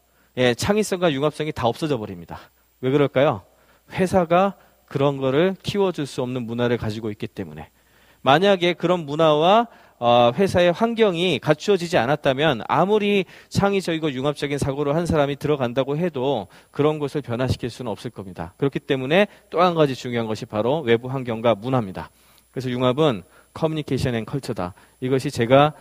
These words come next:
생각하는 가장 중요한 융합의 핵심 포인트입니다. 이거는 최근에 이제 변화하는 환경이에요. 어, 모든 것들이 연결되기 시작을 했습니다. 그래서 커넥티드 월드라는 표현을 하기도 하고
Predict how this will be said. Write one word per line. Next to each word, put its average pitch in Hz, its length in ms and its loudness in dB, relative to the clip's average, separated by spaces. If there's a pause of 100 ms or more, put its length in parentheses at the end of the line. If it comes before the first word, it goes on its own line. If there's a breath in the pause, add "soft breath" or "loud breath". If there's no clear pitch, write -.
(120)
생각하는 135 480 -2
가장 123 260 -2
중요한 117 340 -6
융합의 107 520 -2 (100)
핵심 127 240 -10
포인트입니다. - 600 -12 (1900 soft breath)
이거는 202 680 8
최근에 208 420 4
이제 175 120 4
변화하는 160 500 4
환경이에요. 151 680 0 (520 soft breath)
어, 127 640 8
모든 190 300 -2
것들이 196 280 0
연결되기 147 460 0
시작을 127 280 -2
했습니다. 92 540 -8 (180)
그래서 160 540 2
커넥티드 202 440 2
월드라는 139 420 2
표현을 135 300 -2
하기도 139 260 -2
하고 151 400 0